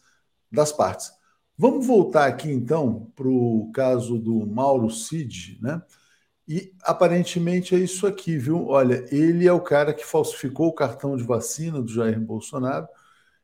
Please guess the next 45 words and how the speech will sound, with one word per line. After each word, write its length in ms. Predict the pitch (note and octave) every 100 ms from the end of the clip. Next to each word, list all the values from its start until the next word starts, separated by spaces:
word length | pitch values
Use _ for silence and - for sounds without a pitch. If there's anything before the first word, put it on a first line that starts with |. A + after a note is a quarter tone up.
| _
e 60 | E3+
também 380 | A3 G3+ A3+
tem 120 | A3+ A#3
uma 140 | A3+
acusação 500 | A3+ F#3 D#3+ B2+ F#3
aqui 220 | F3+ G#3
de 140 | F3+ -
corrupção 680 | A3 A3+ A3+ A3+ - F3+ G3
de 100 | F3+
menores, 720 | G3+ G#3 D3+ C#3 D3+ B2 A2
né? 120 | B2+
Vamos 260 | D3+ A3 B3
ver 100 | G#3
até 160 | G3 E3+
onde 280 | D#3+ D3+
vai 240 | B2+ C3+ C3+
essa 200 | B2+ C#3
investigação. 680 | C3+ B2+ B2+ A2 - E3+ E3+ _ _ _ _ -
Daqui 200 | C3 D#3
a 60 |
pouco 280 | D#3 F3+ F3+
o 60 | D3
Auler 340 | D3+ C#3 C3
e 60 | C3+
o 240 | B2+ B2
Alex 340 | A#2+ C3+ D3
vão 140 | - C#3+
chegar 280 | - A#2 B2
aqui 200 | A#2+ B2+
com 200 | D3 C#3
mais 480 | B2 C3 B2+ - _ _ _ _ _ -
informações 920 | C#3 C3 D#3 D3 D3+ - - C#3 -
também. 360 | F3 A#2+ A2+ - - _ _ _ _
Mas 140 | C3+ C#3
parece 340 | F#3+ F#3 F#3
que 80 | G3+
a 40 |
casa 320 | F#3 F3+ F3+
vai 160 | F#3 F#3
cair 320 | F#3 G#3 D#3
aí 120 | D#3+
pro 180 | D#3 E3
Jair, 340 | D3+ F3+ C3+ B2
viu, 400 | C3+ D3 B2 G#2+
Florestan? 560 | - A2 G#2+ - G2